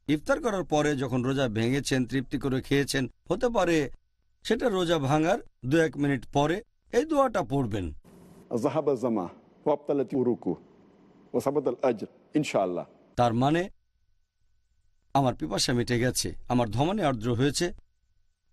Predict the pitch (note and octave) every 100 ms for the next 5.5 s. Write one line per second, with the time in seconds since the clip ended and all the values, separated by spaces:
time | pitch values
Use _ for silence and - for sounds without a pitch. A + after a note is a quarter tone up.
0 | _ _ _ - - E3+ - D3 - A2
1 | A#2+ - G#2+ - _ _ _ - F3 -
2 | A2 G#2+ G#2+ - - D#3+ G3 A#2 G2 -
3 | - - _ _ _ _ _ _ _ _
4 | _ _ _ _ - F#3 C#4 - G#3+ G#3
5 | F3+ E3 D3+ D3